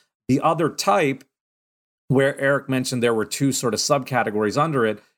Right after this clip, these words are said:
it's the type where you can manage the investments. There, there are a bunch of investment options, and you can do one that's either with an advisor's help, uh, and they'll help you make the de-, decisions on the investments,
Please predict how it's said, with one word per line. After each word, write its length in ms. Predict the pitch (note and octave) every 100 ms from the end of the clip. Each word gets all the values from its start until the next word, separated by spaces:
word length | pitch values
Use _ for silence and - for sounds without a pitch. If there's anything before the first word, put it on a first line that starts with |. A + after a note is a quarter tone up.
| -
it's 160 | C3+
the 60 | C#3
type 280 | C#3+ D#3+ D#3+
where 120 | C3
you 320 | A2 A#2 G3
can 180 | E3 D3
manage 360 | C#3 C3 A2+ G#2
the 120 | A2+
investments. 600 | G2 C3 D3 - A2+ -
There, 240 | A#2 A2
there 260 | G#2+ A2+ G#2
are 80 | G#2
a 100 | A2
bunch 260 | G2+ A#2
of 80 | A2+
investment 420 | G#2 C3 D#3 D3
options, 580 | A2+ G2+ - G#2 G2 - - _ _
and 160 | B2 B2+
you 100 | C3
can 140 | C3+
do 160 | A#2 A#2
one 320 | A2 A#2+ C3
that's 200 | A#2 -
either 280 | C3 B2+ A#2+
with 240 | G#2+ B2
an 100 | B2+
advisor's 640 | A2+ F#2 G2+ A2+ G#2+ C3+ -
help, 400 | D3 A2 B2+ - _ _ _
uh, 260 | A#2 A2 G#2
and 160 | - A2+
they'll 160 | A#2+ B2
help 240 | B2+ B2+
you 100 | A#2+
make 220 | A2+ A2+
the 80 | A2+
de-, 400 | G2+ G#2+ G#2 F#2+
decisions 500 | - G2+ - A2+ A2
on 120 | G#2
the 100 | G#2
investments, 540 | G2 D3+ D#3 D#3+ D#3